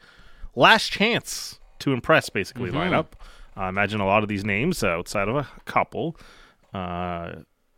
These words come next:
Speaker 1: you'll see in the A H L, but this is a show us something kind of lineup versus a very, uh, loaded Oilers lineup tonight.
Speaker 2: Yes.
Speaker 1: So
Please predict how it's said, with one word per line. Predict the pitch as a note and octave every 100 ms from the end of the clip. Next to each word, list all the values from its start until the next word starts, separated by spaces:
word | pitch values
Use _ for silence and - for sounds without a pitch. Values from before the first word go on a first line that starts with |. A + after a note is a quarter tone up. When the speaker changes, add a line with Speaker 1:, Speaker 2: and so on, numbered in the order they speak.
| _ _ _ -
Speaker 1:
you'll | G#2
see | - A#2
in | G2+
the | G#2+ G2
A | G2+ G2+
H | G2 -
L, | A#2 F#3+ A#3 _ _ _ _
but | A#2 G2 - _ _ -
this | C#3+
is | C3+ A#2
a | G#2+ G2+ G2 -
show | - F3+ E3
us | G#2+
something | - E2+ E2+ E2+
kind | G2 F2
of |
lineup | E2 F2 F2 E2+ -
versus | G#2+ - G#2+ F#2 - - _ _ _ _
a | G#2
very, | G2+ A2+ A2 G#2+ G#2
uh, | G2 F#2+ F#2
loaded | - A#2 D#3+ A#2 D#2 - - _ _ _ _ _ _ _ _ _ _ -
Oilers | G2+ E2+ E2
lineup | - D#2 D#2
tonight. | - D#2 - -
Speaker 2:
Yes. | E2+ - - _ _ _ _ _
Speaker 1:
So | - C#3+ A#2 G2